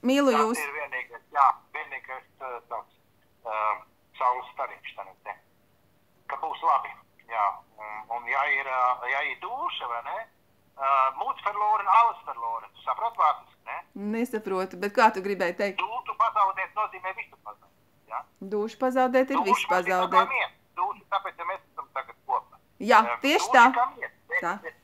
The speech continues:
Speaker 2: bet
Speaker 1: Mums
Speaker 2: mēs,
Speaker 1: viss
Speaker 2: bet
Speaker 1: ir.
Speaker 2: mēs,
Speaker 1: Mēs, kamēr
Speaker 2: jā.
Speaker 1: mēs esam viens otram, tikmēr, tāpēc es arī
Speaker 2: Jā.
Speaker 1: tiešām lūdzu jūs nezaudēt dušu, un mēs esam viens otram,
Speaker 2: Jā.
Speaker 1: un mēs to šito izdarīsim tagad, ja?
Speaker 2: Paldies.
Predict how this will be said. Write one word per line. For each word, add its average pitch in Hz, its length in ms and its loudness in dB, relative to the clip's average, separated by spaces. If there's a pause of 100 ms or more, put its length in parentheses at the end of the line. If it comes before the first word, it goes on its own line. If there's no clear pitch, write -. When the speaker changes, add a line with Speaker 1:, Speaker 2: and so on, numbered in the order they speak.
Speaker 2:
bet 160 100 -8
Speaker 1:
Mums 262 180 4
Speaker 2:
mēs, 359 60 2
Speaker 1:
viss 403 260 2
Speaker 2:
bet 214 200 6
Speaker 1:
ir. - 60 -16
Speaker 2:
mēs, 180 140 -4 (720)
Speaker 1:
Mēs, 262 180 6 (100)
kamēr 311 320 8
Speaker 2:
jā. 262 40 6
Speaker 1:
mēs 269 180 8 (120)
esam 262 260 6
viens 254 240 6
otram, 285 520 6 (300)
tikmēr, 262 380 6
tāpēc 302 340 6
es 302 140 -2
arī 269 240 4
Speaker 2:
Jā. - 100 0 (640)
Speaker 1:
tiešām 262 600 6
lūdzu 254 420 4
jūs 233 460 0
nezaudēt 214 680 2
dušu, 302 460 0
un 226 100 2
mēs 226 200 0
esam 240 320 2
viens 202 200 -4
otram, 311 360 4
Speaker 2:
Jā. 285 60 6
Speaker 1:
un 254 80 6
mēs 277 180 4
to 262 120 6
šito 262 300 2
izdarīsim 175 680 2
tagad, 165 380 -4
ja? 196 180 0
Speaker 2:
Paldies. 349 380 2